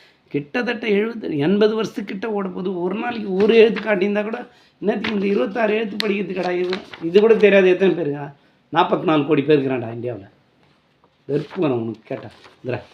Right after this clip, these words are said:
ஏ பி சி டி. வேற இடத்துலலாம் கூட போகக்கூடாது. ஏ பி சி டி மட்டும் நான் எழுதிக்கிட்டாங்க. ஏ பி சி டி, அது கூட எ-, நான் எல்லாம் காட்டிக்கிறேன்னா, நான் அதை சேர்த்து காட்டிக்கிறேன். தனிப்பட்ட முறையில் ஏ பி சி டி உனக்கு தெரியாது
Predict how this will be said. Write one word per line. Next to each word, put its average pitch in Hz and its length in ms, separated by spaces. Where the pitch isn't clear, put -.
ஏ 139 120
பி 131 60
சி 120 160
டி. 113 100
வேற 127 240
இடத்துலலாம் 156 460
கூட 170 140
போகக்கூடாது. 139 500
ஏ 160 160
பி 165 100
சி 143 140
டி 139 80
மட்டும் 143 340
நான் 127 140
எழுதிக்கிட்டாங்க. 139 640
ஏ 170 180
பி 185 120
சி 202 180
டி, 147 260
அது 117 200
கூட 147 220
எ-, 143 340
நான் 131 260
எல்லாம் 175 300
காட்டிக்கிறேன்னா, 175 520
நான் 120 80
அதை 120 100
சேர்த்து 190 360
காட்டிக்கிறேன். 131 460
தனிப்பட்ட 180 480
முறையில் 170 340
ஏ 185 80
பி 165 120
சி 165 100
டி 160 80
உனக்கு 160 220
தெரியாது - 300